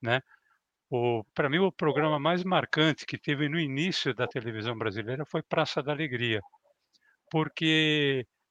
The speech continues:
era um programa simples, o cenário simples, é um ovo de Colombo, né?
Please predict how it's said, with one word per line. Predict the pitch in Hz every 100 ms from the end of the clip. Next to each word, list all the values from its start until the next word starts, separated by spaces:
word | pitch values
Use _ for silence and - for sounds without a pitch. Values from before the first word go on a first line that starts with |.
| _ _ - -
era | 165
um |
programa | 185 180 170 160
simples, | - - 170 202 - 214 - -
o |
cenário | 147 - 151 156 151 135
simples, | 147 - 160 185 160 175
é | 233
um | 208 156
ovo | 196 180
de | 180
Colombo, | - 175 135 123 98 - _ _ -
né? | 117